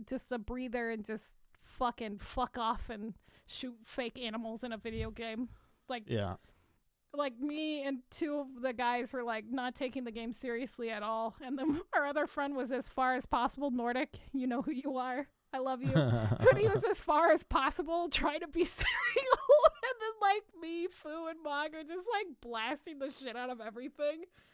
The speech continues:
Speaker 1: It was great.
Speaker 2: <laughs> That's awesome.
Speaker 1: Ten out of ten.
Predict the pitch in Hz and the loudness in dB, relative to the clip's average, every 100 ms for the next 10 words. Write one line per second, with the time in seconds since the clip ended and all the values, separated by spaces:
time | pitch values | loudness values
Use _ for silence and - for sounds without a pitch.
0 | - - - - - 339 151 151 185 123 | -10 -4 0 0 0 0 0 -2 -4 -6
1 | 156 143 - 170 139 _ _ _ _ _ | -6 -10 -10 -14 -20 _ _ _ _ _
2 | _ _ _ _ _ _ _ _ _ _ | _ _ _ _ _ _ _ _ _ _
3 | _ - - - 92 - - 262 254 233 | _ -20 -14 -8 -8 -8 -8 -6 -6 -8
4 | - 208 | -10 -14